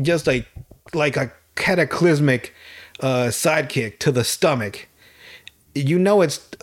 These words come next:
uh, unbelievably powerful kick, right? 'Cause one, he's against the wall.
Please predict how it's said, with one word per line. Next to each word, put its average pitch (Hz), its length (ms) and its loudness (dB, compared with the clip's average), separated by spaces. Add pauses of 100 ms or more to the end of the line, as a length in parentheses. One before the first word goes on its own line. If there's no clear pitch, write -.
uh, 135 400 2
unbelievably 151 920 2
powerful 139 560 0
kick, 131 300 0
right? 123 300 0 (380)
'Cause 139 160 0
one, 196 160 2
he's 156 140 4
against 139 280 0
the 135 60 2
wall. 120 360 0